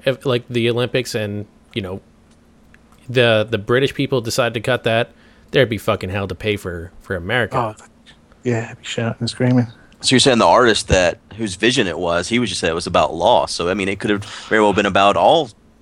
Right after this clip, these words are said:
Speaker 3: all loss
Speaker 1: Mm-hmm.
Speaker 3: from
Speaker 2: Yeah, yeah,
Speaker 3: something
Speaker 2: yeah.
Speaker 3: like that. Yeah, it's really shitty.
Speaker 2: I mean, there, there was a, there was a bit in the earlier segment where, where, when the Industrial Revolution bit was going on about, you know, the First World War, there was sort of some soldiers and some poppies. So there was,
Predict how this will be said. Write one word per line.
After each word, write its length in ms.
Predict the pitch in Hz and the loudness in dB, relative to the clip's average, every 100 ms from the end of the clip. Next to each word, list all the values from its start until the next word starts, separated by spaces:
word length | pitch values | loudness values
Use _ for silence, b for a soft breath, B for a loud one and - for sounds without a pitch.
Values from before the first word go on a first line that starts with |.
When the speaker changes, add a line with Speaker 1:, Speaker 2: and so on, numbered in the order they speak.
| _ _ _ - | _ _ _ -2
Speaker 3:
all 220 | 98 143 | 0 0
loss 320 | 87 90 101 | 0 -2 -2
Speaker 1:
Mm-hmm. 140 | 147 | -2
Speaker 3:
from 160 | 98 92 | 2 2
Speaker 2:
Yeah, 60 | 262 | 2
yeah, 40 | |
Speaker 3:
something 320 | 208 - 101 90 | 0 -2 -2 -2
Speaker 2:
yeah. 60 | |
Speaker 3:
like 160 | 90 87 | -2 0
that. 260 | 87 85 - B B B - | 0 0 -4 B B B -4
Yeah, 180 | 90 | -2
it's 160 | 87 - | 0 -2
really 120 | 107 | -4
shitty. 280 | - 101 95 | -2 -2 0
Speaker 2:
I 60 | 175 | 4
mean, 180 | 175 151 | 4 4
there, 160 | 180 | 4
there 160 | 175 185 | 6 4
was 120 | 165 | 4
a, 60 | 180 | 4
there 140 | 185 | 4
was 100 | 180 | 4
a 40 | 185 | 2
bit 160 | 202 | 2
in 60 | 147 | 2
the 100 | 147 | 4
earlier 300 | 160 147 101 | 4 4 0
segment 520 | - 113 - 107 107 120 | 0 -2 0 -4 -2 0
where, 200 | 117 113 | 0 0
where, 180 | 120 | -2
when 300 | 117 117 107 | 0 2 2
the 60 | 110 | 4
Industrial 360 | 110 117 - 110 | 4 2 2 0
Revolution 320 | 110 113 - | 4 2 2
bit 100 | 107 | -2
was 100 | 101 | -2
going 280 | 113 98 104 | -2 0 2
on 240 | 104 98 95 - | 2 0 -6 -4
about, 340 | 123 110 104 - _ - | 2 4 2 -2 _ -4
you 140 | 98 | -2
know, 40 | 98 - _ _ _ | -2 -6 _ _ _
the 80 | - | -6
First 300 | - 113 - | 2 2 6
World 180 | 107 90 | 4 6
War, 320 | 110 95 90 | 6 6 4
there 140 | 101 | 0
was 100 | 98 98 | -2 -8
sort 240 | - 104 | -8 -10
of 100 | - | -10
some 180 | - 104 | -6 -4
soldiers 480 | - 101 95 95 95 | 0 0 2 -2 -4
and 100 | 104 | -2
some 140 | 107 | -2
poppies. 400 | - 101 104 110 | 0 0 0 -2
So 140 | - 110 | 2 6
there 100 | 240 | 6
was, 280 | 110 - | 2 -6